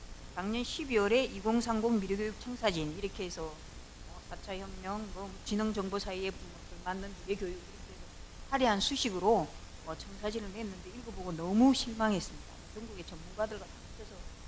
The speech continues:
몇 번의 그 토론 과정을 거쳐서 만들었다는데 내용이 너무 빈약해서 이게 미래에 대한 기획인지 일 년 뒤의 기획으로도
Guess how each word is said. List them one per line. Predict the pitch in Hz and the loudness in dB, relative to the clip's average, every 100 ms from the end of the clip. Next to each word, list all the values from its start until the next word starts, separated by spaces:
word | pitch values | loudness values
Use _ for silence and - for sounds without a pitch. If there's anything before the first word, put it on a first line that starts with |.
| - | -8
몇 | 214 240 | -6 -2
번의 | 226 202 | -2 -2
그 | 190 - | -4 -2
토론 | 220 233 | 2 8
과정을 | 208 214 202 | 8 6 2
거쳐서 | 214 208 180 | 0 -4 -4
만들었다는데 | 170 175 240 - 175 170 180 220 160 - - - - | 0 2 2 4 2 2 2 2 2 -6 -12 -10 -4
내용이 | 175 190 226 233 | 4 6 8 6
너무 | 170 190 | 4 2
빈약해서 | 196 233 196 - 175 180 | 0 0 0 -2 -6 -6
이게 | - 240 180 180 | -6 -6 -8 0
미래에 | 196 294 320 | 6 6 8
대한 | 214 185 | 8 6
기획인지 | - 202 208 185 160 180 208 - - - - | 6 6 6 4 -2 -6 -10 -12 -12 -12 -6
일 | 269 302 | 0 4
년 | 302 262 | 6 6
뒤의 | 214 214 | 4 2
기획으로도 | - 208 - 208 190 180 220 | 4 2 2 0 0 2 2